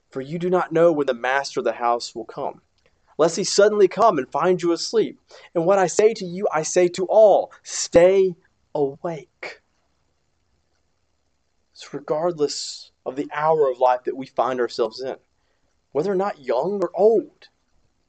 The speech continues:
whether or not working, retired, whether or not irrespective of the challenges of today, the unpopularity of Jesus Christ, we are called to stay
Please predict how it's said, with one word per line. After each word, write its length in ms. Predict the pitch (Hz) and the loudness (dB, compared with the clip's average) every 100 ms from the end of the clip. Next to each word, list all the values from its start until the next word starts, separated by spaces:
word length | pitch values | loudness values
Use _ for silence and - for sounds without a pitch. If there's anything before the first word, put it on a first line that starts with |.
| _ _ _ _ | _ _ _ _
whether 280 | 151 196 202 | 2 4 2
or 80 | |
not 320 | 180 185 - - _ _ _ | 2 0 -2 -10 _ _ _
working, 380 | - 240 233 131 | 2 2 2 -4
retired, 760 | 120 - 220 262 143 - _ - _ _ _ _ _ _ _ _ | -4 0 2 4 2 -6 _ -20 _ _ _ _ _ _ _ _
whether 200 | - 214 | 4 6
or 20 | 214 | 8
not 360 | 214 226 - - _ _ | 6 2 -6 -18 _ _
irrespective 760 | 180 214 202 - 185 196 220 170 | 6 6 6 4 4 4 0 2
of 140 | 139 | 2
the 180 | 123 110 _ - | 0 -6 _ -10
challenges 560 | - 208 208 151 139 | -4 2 2 0 0
of 100 | 147 | 0
today, 540 | - 151 208 214 131 - _ _ _ _ _ | 0 -4 -2 0 -2 -8 _ _ _ _ _
the 120 | 151 | -2
unpopularity 880 | 175 185 196 190 165 196 214 190 180 | 0 2 0 2 4 6 4 2 0
of 60 | 147 | -2
Jesus 320 | 185 175 160 | -6 -6 -8
Christ, 680 | - 196 170 131 - - - _ _ _ | 0 2 2 0 -6 -8 -14 _ _ _
we 120 | 185 | -4
are 80 | 180 | -4
called 560 | - 185 180 170 156 - | -4 2 4 6 2 -4
to 80 | |
stay 680 | 143 - - 160 151 147 139 | -14 -8 -2 0 0 -2 -4